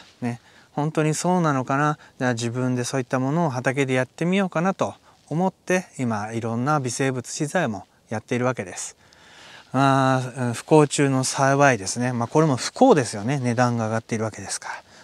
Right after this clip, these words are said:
まあ、不幸中の幸い、う、微生物資材などは値上がりしていないのがね、まだまだいいわけなんですけれども、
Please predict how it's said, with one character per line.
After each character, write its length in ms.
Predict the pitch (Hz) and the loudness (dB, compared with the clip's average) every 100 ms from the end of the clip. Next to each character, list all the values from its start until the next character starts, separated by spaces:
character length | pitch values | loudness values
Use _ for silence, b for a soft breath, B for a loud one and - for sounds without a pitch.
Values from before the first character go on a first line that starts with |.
| B | B
ま 60 | 113 | -10
あ、 20 | |
不 120 | - | -8
幸 280 | - 143 139 | 0 2 2
中 300 | - 139 135 | 0 -2 0
の 160 | 127 123 | -2 -4
幸 460 | - 120 123 110 | -2 0 0 -2
い、 260 | 101 160 175 B B B B B - | -2 -2 -4 B B B B B -2
う、 240 | 117 110 | -2 0
微 120 | 117 120 | -4 2
生 200 | 143 139 | 4 4
物 340 | 135 - 123 | 2 -2 -2
資 200 | - 175 | 0 2
材 240 | 160 127 | 2 2
な 160 | 123 143 | 2 0
ど 140 | 113 | 2
は 300 | 110 123 104 - B 127 | 4 4 4 -4 B -2
値 140 | 127 | 2
上 180 | 127 127 | 4 4
が 100 | 127 | 2
り 100 | 123 | 0
し 100 | - | -2
て 160 | 131 | -2
い 80 | 117 | 0
な 140 | 135 170 | 2 2
い 40 | |
の 120 | 165 | 0
が 120 | 104 | -2
ね、 280 | 101 147 147 _ | 0 0 -2 _
ま 160 | 123 120 | -2 0
だ 120 | 110 | 0
ま 120 | 127 | 0
だ 140 | 110 101 | 0 -4
い 300 | 113 127 107 | -2 -2 -2
い 40 | |
わ 100 | 113 | -4
け 140 | 123 | -4
な 120 | 110 104 | -4 -6
ん 80 | 104 | -10
で 60 | |
す 80 | 110 | -10
け 100 | 110 | -8
れ 40 | 95 | -8
ど 120 | 101 | -2
も、 280 | 120 117 | 0 0